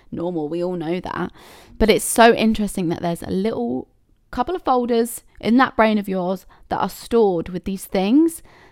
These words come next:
that then send signals to your gut to be like, "Okay, we've been through this situation before. We've had something similar to this before, and I don't think this is right for you." Or, "I don't think this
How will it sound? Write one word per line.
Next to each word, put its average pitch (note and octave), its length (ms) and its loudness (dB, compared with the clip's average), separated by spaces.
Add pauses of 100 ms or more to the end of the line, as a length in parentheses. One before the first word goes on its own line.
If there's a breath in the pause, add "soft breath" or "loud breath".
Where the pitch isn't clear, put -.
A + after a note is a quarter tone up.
that G3+ 200 4
then G3+ 240 2
send A#3+ 440 4
signals A3 420 -2
to - 120 -6
your F3+ 180 -4
gut F3 400 4 (340 soft breath)
to G#3 100 -2
be G#3 180 0
like, F#3 400 4
"Okay, F#3+ 520 2 (520 soft breath)
we've A#3 240 4
been C4 200 10
through C4+ 140 2
this G#3+ 140 4
situation G3 640 0
before. - 540 -6 (600)
We've G#3+ 140 8
had A3+ 280 10
something G3+ 320 4
similar G3 280 0
to - 100 -12
this F3+ 120 -6
before, F#3+ 300 0
and F3 80 2
I E3+ 60 2
don't F#3 360 4
think D#3+ 160 -2
this F3 160 -2
is F3 120 -6
right D#3+ 260 -2
for - 100 -12
you." F#3 300 -8 (300 loud breath)
Or, E3+ 400 4 (320 soft breath)
"I G#3 120 10
don't A3 220 6
think G#3+ 160 0
this F3+ 180 -2